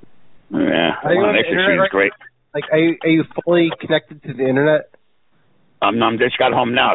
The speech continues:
Speaker 1: so I was
Speaker 2: Oh,
Speaker 1: out in
Speaker 2: man,
Speaker 1: Lodi.
Speaker 2: are
Speaker 1: I had
Speaker 2: you
Speaker 1: a call.
Speaker 2: online? Are you fully connected? Is that, we gotta get that chicken plugged in.
Speaker 1: Um, I'm gonna go on the line. I'll be in, in the house in a minute. All right.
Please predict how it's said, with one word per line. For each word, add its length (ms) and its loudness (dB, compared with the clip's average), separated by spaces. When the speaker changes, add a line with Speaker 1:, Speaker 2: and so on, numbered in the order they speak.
Speaker 1:
so 80 -2
I 1500 -8
was 140 2
Speaker 2:
Oh, 60 2
Speaker 1:
out 80 0
in 80 0
Speaker 2:
man, 60 -2
Speaker 1:
Lodi. 200 4
Speaker 2:
are 140 0
Speaker 1:
I 40 2
had 60 2
Speaker 2:
you 60 0
Speaker 1:
a 40 -2
call. 160 -2
Speaker 2:
online? 300 0
Are 40 -4
you 180 -2
fully 220 2
connected? 500 -4
Is 140 -4
that, 160 2
we 100 2
gotta 100 2
get 160 0
that 140 0
chicken 280 -2
plugged 260 -2
in. 240 0
Speaker 1:
Um, 400 2
I'm 100 0
gonna 160 2
go 80 0
on 140 2
the 80 2
line. 240 2
I'll 160 0
be 100 -2
in, 140 2
in 100 2
the 80 2
house 240 0
in 100 -4
a 40 0
minute. 240 0
All 80 0
right. 160 2